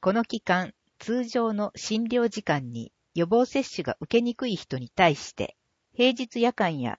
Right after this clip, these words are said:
休日に配慮するなど、接種機会の拡大される医療機関があります。医療機関一覧は、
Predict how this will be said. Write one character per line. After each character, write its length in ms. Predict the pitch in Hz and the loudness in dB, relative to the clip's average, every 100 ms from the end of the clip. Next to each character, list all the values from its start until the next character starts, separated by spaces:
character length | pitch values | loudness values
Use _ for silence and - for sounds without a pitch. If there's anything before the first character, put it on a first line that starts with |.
| _ | _
休 160 | - 240 | -4 -4
日 320 | 262 - 226 | -4 -4 0
に 100 | 220 | 2
配 200 | 247 233 | 4 2
慮 120 | 165 | 0
す 160 | - 147 | -4 -8
る 100 | 160 | -6
な 140 | 123 | -6
ど、 160 | 110 - _ _ _ _ | -6 -12 _ _ _ _
接 260 | - 185 | -2 -2
種 120 | - | -2
機 140 | - - | -6 0
会 220 | 226 170 | 2 2
の 160 | 147 - | -2 -4
拡 240 | 156 - | -4 0
大 200 | 233 240 | 4 4
さ 160 | 233 220 | 4 4
れ 120 | 220 | 4
る 160 | 214 - | 2 -2
医 80 | 175 | 0
療 180 | 226 233 | 2 2
機 140 | 220 | -2
関 240 | 160 139 | -2 -2
が 140 | 175 196 | 2 2
あ 60 | |
り 120 | 123 113 | 2 -4
ま 120 | 107 | -8
す。 200 | - _ _ _ _ _ _ _ _ _ - | -10 _ _ _ _ _ _ _ _ _ -8
医 80 | 196 | -2
療 220 | 254 269 | 2 2
機 140 | - - | -2 -2
関 260 | 175 147 - | 0 0 -8
一 220 | - 165 | -6 -2
覧 240 | 156 147 | 0 0
は、 220 | 135 127 | -2 -4